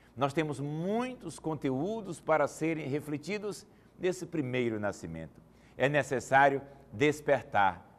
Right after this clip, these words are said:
para a vida. Há um segundo nascimento. Diz o Papa que é necessário tomar consciência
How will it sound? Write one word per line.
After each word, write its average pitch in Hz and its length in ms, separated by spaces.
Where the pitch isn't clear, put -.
para 92 200
a 104 40
vida. 80 320
Há 202 120
um 226 100
segundo 175 420
nascimento. 139 580
Diz 127 180
o 143 80
Papa 175 340
que 170 100
é 170 40
necessário 151 600
tomar 156 320
consciência 156 720